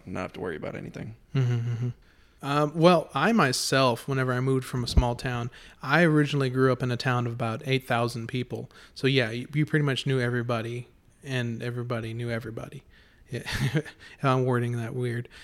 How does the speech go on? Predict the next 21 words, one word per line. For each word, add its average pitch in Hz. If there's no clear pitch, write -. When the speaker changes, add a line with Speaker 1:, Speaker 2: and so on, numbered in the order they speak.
Speaker 2:
It 147
was 151
a 135
really 135
big 131
transition 127
to 120
move 127
to 127
this 123
town, 127
and 117
you 131
know 123
nobody. 117
But 131
people 208
are 202
really 185
nice 143
here. 110